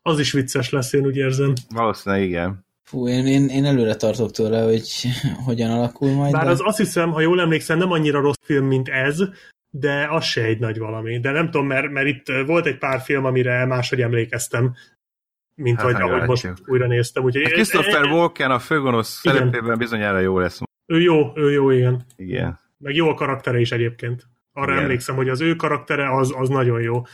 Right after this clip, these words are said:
Speaker 1: Nagyon
Speaker 2: Aha.
Speaker 1: újító, tehát a, tehát ilyen, öm, motiv-, vagy nem mot-, ö, ilyen szándékú főgonosz még nem nagyon volt a,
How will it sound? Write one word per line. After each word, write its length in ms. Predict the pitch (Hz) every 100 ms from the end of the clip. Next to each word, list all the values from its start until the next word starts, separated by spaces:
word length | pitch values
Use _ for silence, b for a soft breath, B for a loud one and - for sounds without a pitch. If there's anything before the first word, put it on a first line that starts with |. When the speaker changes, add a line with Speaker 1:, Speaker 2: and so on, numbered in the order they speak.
| B -
Speaker 1:
Nagyon 300 | 143 139 135
Speaker 2:
Aha. 100 | 135
Speaker 1:
újító, 380 | 127 120 131
tehát 220 | 123 123 123
a, 260 | 123 123 B B _ _ _ _ _ _ _ _
tehát 180 | - 139
ilyen, 320 | 170 156 143
öm, 640 | 139 135 131 135 131 143 - _ _ - -
motiv-, 480 | 156 135 147 131 160
vagy 120 | 147
nem 100 | 143
mot-, 180 | 135 131
ö, 220 | 135 131 143
ilyen 220 | 170 147
szándékú 760 | 127 139 131 123 123 127 123 127
főgonosz 480 | 123 135 123 120 -
még 100 | 120
nem 140 | 123
nagyon 300 | 120 113 110
volt 300 | 110 107 104
a, 300 | 110 104 107